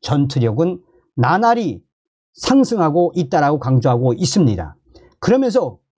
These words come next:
북한 김정은이가 제대로 도발을 한다라면 우리는 이에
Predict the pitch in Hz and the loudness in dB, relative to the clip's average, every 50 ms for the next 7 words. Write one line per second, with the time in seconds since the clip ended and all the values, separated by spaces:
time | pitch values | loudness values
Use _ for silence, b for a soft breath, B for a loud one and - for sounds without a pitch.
0 | _ _ - _ - 196 202 202 196 135 - - 170 190 151 180 175 160 170 175 | _ _ -20 _ -2 -2 0 0 -2 -2 0 0 0 2 2 2 2 2 0 0
1 | 165 165 117 - - b b b b b b _ - - 185 175 240 233 214 190 | 0 0 -2 -4 -6 b b b b b b _ -2 0 2 2 2 2 2 0
2 | 160 - - - 127 160 175 202 208 214 202 156 123 - - - 262 320 285 269 | -4 -6 -6 -6 -4 -2 0 0 0 0 0 0 -2 -4 -2 2 2 4 4 4
3 | 208 202 196 214 240 220 170 - - - _ _ _ _ _ _ _ _ _ - | 2 0 -2 -2 0 0 -2 -2 -6 -10 _ _ _ _ _ _ _ _ _ 0
4 | 151 175 196 214 214 202 185 156 120 101 - - _ _ _ _ - 214 220 220 | 2 2 4 4 4 2 2 0 -2 -4 -8 -14 _ _ _ _ 0 2 2 4
5 | 202 156 113 90 - | 4 2 0 -2 -6